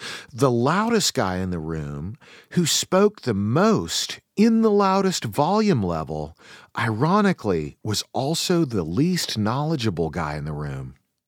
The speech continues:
There was also this really quiet guy in the room. I couldn't help but notice how he was also one of the most intelligent and self-aware people in the class.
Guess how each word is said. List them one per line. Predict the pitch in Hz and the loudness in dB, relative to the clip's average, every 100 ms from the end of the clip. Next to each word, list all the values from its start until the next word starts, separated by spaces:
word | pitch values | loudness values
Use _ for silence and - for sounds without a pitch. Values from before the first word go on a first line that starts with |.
| _ _ _ - - - - | _ _ _ -14 -12 -12 2
There | 202 | 4
was | 226 214 | 4 4
also | 220 214 214 | 2 4 2
this | 165 143 131 | 2 -2 -2
really | 160 170 | 0 -2
quiet | - - 190 202 226 208 | -4 -8 -4 -4 -4 -4
guy | - 151 73 | -2 -2 -4
in | |
the | 69 | -8
room. | 65 67 62 60 _ _ _ _ _ - - - - | -10 -10 -12 -16 _ _ _ _ _ -16 -14 -10 -6
I | |
couldn't | - 240 240 | 0 2 4
help | 190 220 196 | 4 4 0
but | 131 | -2
notice | 120 139 170 151 98 | 0 0 2 0 -2
how | - 123 | -2 0
he | 127 | 0
was | 127 113 - | -2 -4 -6
also | 113 131 160 - 110 | -6 -4 -2 0 0
one | 95 107 | 0 -2
of | 92 | -2
the | 104 | -2
most | 110 107 - | -2 -2 -4
intelligent | 90 - - 139 139 113 95 - | -6 -6 -6 -2 -2 -2 -4 -6
and | - 95 | -10 -6
self-aware | - - 139 139 - 98 87 131 165 175 | -2 0 -2 -4 -4 -6 -4 -2 0 0
people | - - 104 - 82 | -2 -4 -4 -2 -4
in | 78 | -6
the | 76 | -8
class. | - 76 71 65 - - | -8 -8 -8 -6 -6 -6